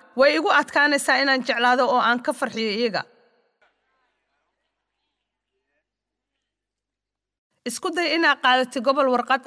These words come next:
ah. Laga yaabee xaaskaaga ama mid ka mid ah carruurtaada. Qof walba oo jooga hareerahaaga oo noqday sida qodax jirkaaga ku jirto. Sodohdaada,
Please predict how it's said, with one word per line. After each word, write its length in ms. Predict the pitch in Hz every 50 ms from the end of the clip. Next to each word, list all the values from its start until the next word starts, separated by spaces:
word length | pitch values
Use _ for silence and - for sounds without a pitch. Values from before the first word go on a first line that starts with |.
| 190
ah. 60 | 156 - - _ _ _ _ _ _ _ _ _ _ _ _ _ _ _ _ _ _ _ _ _ _ _ _ _ _ _ _ _ _ _ _ _ _ _
Laga 220 | - 202 233 240 294
yaabee 360 | 294 277 269 269 254 262 262
xaaskaaga 720 | 247 - 277 277 277 - - - 240 208 208 214 208 226 - - - -
ama 220 | 214 233 254 254
mid 180 | 262 269 294 -
ka 120 | - -
mid 160 | 262 240 233 233
ah 100 | 202 190
carruurtaada. 640 | 220 226 233 240 - - - 202 165 160 139 123 - _ _ _ _ _
Qof 160 | - 285 - -
walba 280 | 294 285 262 233 262
oo 180 | 254 247 247 254
jooga 360 | 220 190 233 240 233 233 240
hareerahaaga 720 | 214 226 226 220 226 240 254 254 247 226 208 208 202 208 202 - - -
oo 140 | 214 220 226
noqday 360 | 220 220 214 - 214 233 240
sida 260 | 233 - 262 233 226
qodax 340 | 226 - 214 214 240 233 -
jirkaaga 500 | 202 190 247 240 - - 208 196 196 196
ku 80 | - 202
jirto. 380 | 165 - 170 - - - - - _ _ _ _ _ _ _ _ _ _ _ -
Sodohdaada, 640 | - 208 202 269 311 302 302 262 240 226 214 220